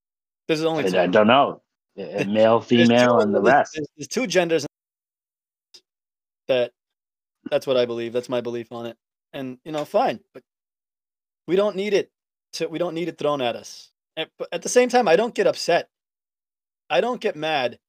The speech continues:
Speaker 1: when they're on a can. I don't get mad if a superhero is gay. I don't get mad if a s-, you know, it's like, "Oh, well, they made Robin bisexual."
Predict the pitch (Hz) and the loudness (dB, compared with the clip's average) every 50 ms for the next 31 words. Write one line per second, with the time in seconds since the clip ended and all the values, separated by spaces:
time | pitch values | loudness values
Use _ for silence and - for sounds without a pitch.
0 | _ _ _ - 139 147 143 139 139 135 131 131 127 123 120 - - 143 131 113 | _ _ _ -6 -4 -4 -2 0 0 2 2 2 0 -2 -6 -8 -10 -8 -8 -8
1 | 98 85 85 _ _ _ _ _ _ _ - 143 170 202 190 - 196 - 160 156 | -10 -14 _ _ _ _ _ _ _ _ -2 0 0 0 -2 -4 -6 -6 -4 -6
2 | 156 156 147 127 117 110 113 _ _ _ _ _ _ 151 143 - 147 - - - | -4 -4 -4 -4 -6 -8 -12 _ _ _ _ _ _ -12 -8 -6 -6 -6 -4 -4
3 | 196 190 190 156 139 151 143 139 131 123 120 117 117 120 127 120 107 92 80 - | -4 -2 -2 0 2 2 2 2 2 2 0 -2 -4 -2 -2 -2 -2 -2 -8 -18
4 | _ _ _ 147 143 170 196 185 - 165 139 143 143 139 127 123 120 120 - _ | _ _ _ 0 2 2 0 0 -2 -4 -4 -4 -4 -4 -2 -4 -6 -6 -10 _
5 | 151 - - 139 - - 190 _ - 170 147 131 127 127 - 127 117 - 170 220 | -16 -10 -10 -10 -10 -10 -14 _ -10 -8 -8 -6 -8 -6 -6 -6 -6 -2 -2 0
6 | 220 175 160 160 143 185 208 202 202 190 165 147 147 160 180 180 156 151 143 135 | 0 2 0 2 2 2 0 0 -2 -2 -2 0 0 2 2 2 0 -2 -6 -8
7 | 123 123 147 143 143 131 - 143 - - - - - | -4 0 2 2 2 2 -2 -6 -6 -6 -10 -16 -18